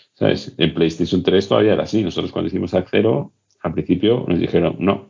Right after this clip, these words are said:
este juego no. Tiene que ser un Space Marine, tiene, o sea, no, no puede ser un Space Marine, tiene que ser no sé qué, no sé cuánto, y tal, pam, y nos echaron para atrás el, el diseño". Quiere decir, nosotros decíamos, "Oye,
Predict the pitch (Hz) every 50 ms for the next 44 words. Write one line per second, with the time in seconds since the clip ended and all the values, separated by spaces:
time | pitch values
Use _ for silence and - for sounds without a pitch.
0 | _ - - - 107 101 104 101 92 87 87 - - - _ - - _ - -
1 | - - _ _ _ - - 92 87 - 95 82 80 - - - 113 107 110 101
2 | 101 120 135 143 139 139 135 131 127 127 - - 98 98 101 85 85 92 90 95
3 | 98 104 101 95 - 139 123 - 92 - 90 - - 92 87 - - 92 104 135
4 | 135 123 120 113 104 101 92 - 92 92 92 92 - 107 107 127 131 123 107 98
5 | - 101 104 117 117 - 110 104 107 107 104 - 95 95 - - - 87 85 80
6 | - 90 92 90 85 85 85 82 - 82 73 71 80 85 80 73 - - - -
7 | - - - _ - 87 82 76 - 107 113 - - - 82 82 - - 82 78
8 | 78 - 73 - - 76 76 - - 80 - - - - - - 87 -